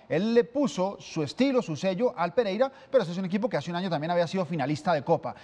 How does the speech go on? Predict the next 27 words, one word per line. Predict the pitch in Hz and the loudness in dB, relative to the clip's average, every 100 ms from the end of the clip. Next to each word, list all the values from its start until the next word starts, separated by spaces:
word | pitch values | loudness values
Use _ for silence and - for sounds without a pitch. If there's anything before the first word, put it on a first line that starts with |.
| - | -20
Entonces | - 165 180 | -2 0 2
no | 190 220 | 2 2
nos | 226 | 2
traguemos | 208 160 190 208 | 0 0 -2 0
eso, | 233 175 233 | 0 0 -2
porque | 175 143 151 | -2 -2 -4
evidentemente | 135 135 143 139 190 180 | -4 -4 -4 0 0 0
el | 208 | 0
trabajo | 175 151 156 185 | 2 2 2 0
también | 156 156 | -4 2
lo | 175 | 2
pone | 180 185 185 - | 2 -4 -6 -4
a | 139 | -2
cada | 156 165 | 2 2
uno | 175 180 180 - - - | 0 -2 -4 -14 -20 -6
en | 147 143 | -2 -2
su | 131 143 | -2 -2
lugar. | 139 127 127 | 2 2 0
Y | 180 | 0
la | 190 180 | 6 4
final, | - 180 190 147 127 | 4 0 0 0 -4
como | - 160 156 | -2 0 -2
final, | - 156 196 240 233 - - | -2 -2 0 0 -2 -14 -12
creo | - 180 202 - | -4 0 0 -2
que | 165 | 0
ha | 165 | 0
quedado | 175 180 175 175 | 0 2 2 0